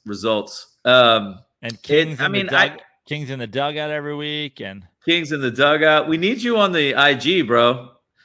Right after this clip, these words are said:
Speaker 1: I need somebody there on an I G. Are you,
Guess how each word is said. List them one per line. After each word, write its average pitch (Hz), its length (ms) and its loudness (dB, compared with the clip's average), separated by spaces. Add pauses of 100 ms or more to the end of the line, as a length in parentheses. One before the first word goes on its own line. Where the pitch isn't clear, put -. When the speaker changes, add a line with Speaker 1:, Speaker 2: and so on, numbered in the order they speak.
(360)
Speaker 1:
I 135 80 0
need 175 160 -4
somebody 165 400 0
there 147 240 6
on 131 140 0
an 120 100 -2
I 123 220 4
G. 117 500 0
Are 110 80 -4
you, 127 340 -2